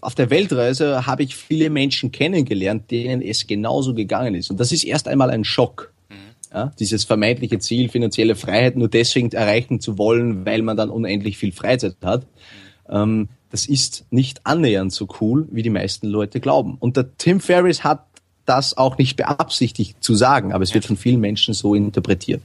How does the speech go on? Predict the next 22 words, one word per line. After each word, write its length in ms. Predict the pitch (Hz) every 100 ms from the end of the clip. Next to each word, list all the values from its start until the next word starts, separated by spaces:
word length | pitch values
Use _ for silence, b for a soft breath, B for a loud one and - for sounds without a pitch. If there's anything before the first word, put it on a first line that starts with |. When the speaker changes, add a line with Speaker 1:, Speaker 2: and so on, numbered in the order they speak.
| _ 131
Speaker 2:
Ja, 80 | 127 -
genau, 240 | 120 123
das 120 | 123 123
ist 140 | -
der 40 | 120
Punkt. 300 | - 110 - B B B B -
Was 200 | - 160
ich 80 | 151
jetzt 160 | 151
aber 100 | 139
nochmal 200 | 143 143
fragen 340 | - 127 135 131
wollte, 400 | 131 131 120 -
ähm, 220 | 113 113
als 200 | 120 117
du 160 | - 143
damals 680 | 135 131 131 127 - - -
deinen 500 | 110 110 110 110 104
Job 240 | 123 -
hinter 240 | - 123 107
dir 160 | 95
gelassen 380 | 87 87 87 92